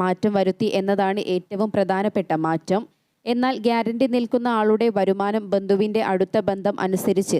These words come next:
നിശ്ചിത പരിധിയിൽ കുറയാൻ പാടില്ല എന്നും വ്യക്തമാക്കി. കൂടാതെ ആർക്ക് വേണ്ടിയാണോ ഗ്യാരണ്ടി നിൽക്കുന്നത്, അവർ പ്രവാസിയുടെ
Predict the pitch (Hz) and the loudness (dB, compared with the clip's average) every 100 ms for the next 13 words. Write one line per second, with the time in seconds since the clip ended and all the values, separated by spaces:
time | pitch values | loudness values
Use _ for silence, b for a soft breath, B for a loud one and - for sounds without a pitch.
0 | 180 190 - 196 220 202 185 185 202 208 | 0 0 -2 -2 0 0 -2 0 0 0
1 | 196 190 190 208 190 180 185 196 202 196 | 0 0 0 -2 -2 -2 0 0 0 0
2 | 202 175 151 - - 170 165 160 180 226 | 0 -2 -2 -6 -6 -4 -4 -2 -2 -2
3 | - _ _ _ _ _ - 269 262 262 | -6 _ _ _ _ _ 0 2 2 0
4 | 269 277 220 220 - 269 247 240 254 240 | 0 0 0 -2 0 2 2 2 0 2
5 | 240 214 202 196 196 208 226 208 196 214 | 0 -2 0 0 0 0 0 2 2 0
6 | 214 196 220 190 185 208 - 196 190 196 | 0 0 -2 -2 -2 -2 -2 0 0 0
7 | 208 214 208 | 2 2 2